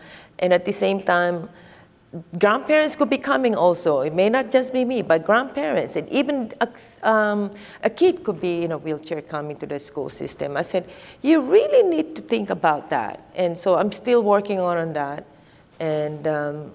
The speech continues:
just someone, one thing that I do now for, you know, 'cause wherever I go, even restaurants,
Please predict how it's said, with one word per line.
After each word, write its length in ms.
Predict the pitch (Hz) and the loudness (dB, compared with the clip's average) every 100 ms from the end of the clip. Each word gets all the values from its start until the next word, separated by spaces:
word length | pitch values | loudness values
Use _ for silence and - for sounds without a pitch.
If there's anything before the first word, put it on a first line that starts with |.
| - _ - | -20 _ 0
just 200 | 202 202 | 2 4
someone, 260 | 196 190 - | 4 2 2
one 220 | 175 175 | 2 2
thing 200 | 175 170 165 | 0 -2 0
that 100 | 151 | 0
I 100 | 151 | 0
do 240 | 151 151 | -2 -4
now 380 | 147 139 147 - - | -2 -4 -6 -10 -10
for, 320 | 147 139 135 - | -6 -6 -8 -12
you 80 | |
know, 180 | 147 - - _ _ - _ - - | -12 -12 -16 _ _ -20 _ -4 2
'cause 320 | 196 196 - | 2 2 -2
wherever 480 | 180 - 185 185 226 | 2 4 4 6 6
I 140 | 240 | 6
go, 500 | 233 220 190 185 - - - - - | 6 6 6 4 -2 -12 -18 -20 -4
even 260 | 185 196 214 | 2 2 4
restaurants, 680 | 220 220 277 226 320 - | 4 4 2 2 2 -8